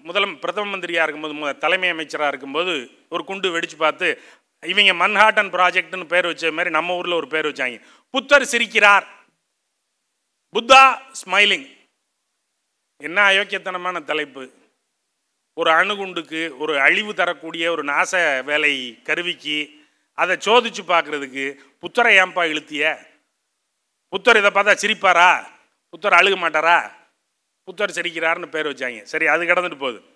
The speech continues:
அங்கே மன்ஹாட்டன் ப்ராஜெக்ட்ல குண்டை வெடிச்சு பார்த்தாங்க. குண்டு வெடிச்ச போது ராபர்ட் ஓப்பன்ஹீமர் சொல்றான், அவன் ஒரு சமஸ்கிருதம் தெரிஞ்சவன், இந்து மத நூல்கள்லையும் தத்துவத்திலையும் ஆர்வம் கொண்டவன்,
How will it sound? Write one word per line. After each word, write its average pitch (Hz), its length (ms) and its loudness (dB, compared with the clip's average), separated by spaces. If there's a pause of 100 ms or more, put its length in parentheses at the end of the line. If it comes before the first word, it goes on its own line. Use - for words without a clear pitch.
(240)
அங்கே 185 260 -4
மன்ஹாட்டன் 180 580 -2
ப்ராஜெக்ட்ல 156 600 -2 (260)
குண்டை 202 260 0
வெடிச்சு 175 300 -4
பார்த்தாங்க. 139 380 -4 (260)
குண்டு 277 340 -2
வெடிச்ச 254 380 4
போது 226 360 2 (500)
ராபர்ட் 277 440 6
ஓப்பன்ஹீமர் 240 720 0
சொல்றான், 214 300 2
அவன் 214 160 2
ஒரு 208 180 -2
சமஸ்கிருதம் 247 640 -2
தெரிஞ்சவன், 196 500 -2 (680)
இந்து 269 340 -2
மத 262 480 2
நூல்கள்லையும் 240 760 0
தத்துவத்திலையும் 226 760 -2
ஆர்வம் 226 440 2
கொண்டவன், 180 440 -2